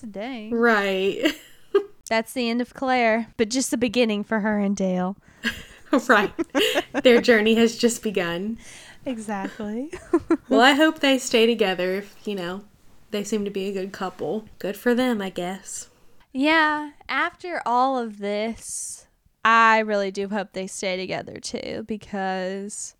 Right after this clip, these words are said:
Speaker 1: seems like she is more confident in her relationship with Dale than I may have ever been about anything in my life. <laughs> So
Speaker 2: <laughs>
Speaker 1: I really would hate to see it not work out for her.
Speaker 2: Right. <laughs>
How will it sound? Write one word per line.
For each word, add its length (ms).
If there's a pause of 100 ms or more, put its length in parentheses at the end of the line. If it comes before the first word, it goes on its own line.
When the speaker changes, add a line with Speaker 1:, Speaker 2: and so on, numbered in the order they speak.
(120)
Speaker 1:
seems 480
like 420
she 280
is 680 (160)
more 220
confident 640
in 100
her 100
relationship 960
with 180
Dale 320
than 160
I 240
may 200
have 180
ever 280
been 200
about 280
anything 420
in 100
my 200
life. 380
<laughs> 100
So 360 (240)
Speaker 2:
<laughs> 840 (1000)
Speaker 1:
I 100 (120)
really 240
would 160
hate 320
to 120
see 380
it 280
not 320
work 320
out 240
for 160
her. 240 (840)
Speaker 2:
Right. 640 (560)
<laughs> 0